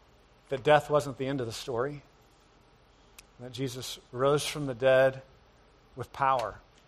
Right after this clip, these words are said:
showing that he has conquered sin and death. And so, Father, we pray that that resurrection life would be at work in us, that we would care for the outsider, that we would care for the oppressed, that we would care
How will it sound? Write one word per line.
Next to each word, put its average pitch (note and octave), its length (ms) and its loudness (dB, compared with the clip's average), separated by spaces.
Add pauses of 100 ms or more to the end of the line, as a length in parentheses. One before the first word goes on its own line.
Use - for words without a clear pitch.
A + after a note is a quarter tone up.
(640)
showing D3+ 320 0
that C3 120 -6
he C#3 100 -2
has C3 160 -4
conquered C#3+ 520 -2
sin C#3 240 -8
and C3 140 -6
death. A#2+ 440 0 (540)
And B2+ 80 -14
so, C#3 160 -6
Father, C#3+ 280 6
we D#3 120 0
pray E3 280 4
that D3 140 -2
that C#3+ 180 4
resurrection C3+ 640 4
life B2+ 300 0
would A#2+ 120 -8
be B2 140 -4
at A#2 100 -6
work B2 240 -2
in A2 100 -12
us, A2 240 -8
that - 140 -18
we C#3 100 -6
would B2+ 200 -6 (440)
care D3+ 200 0
for C#3+ 120 -6
the B2+ 140 0
outsider, A#2 520 2
that A2+ 140 -10
we C#3 120 -4
would C3+ 140 -4
care C#3+ 220 0
for - 120 -10
the B2+ 80 -6
oppressed, C3 520 0
that - 100 -18
we C3+ 120 -6
would C3+ 160 -8
care C#3 360 0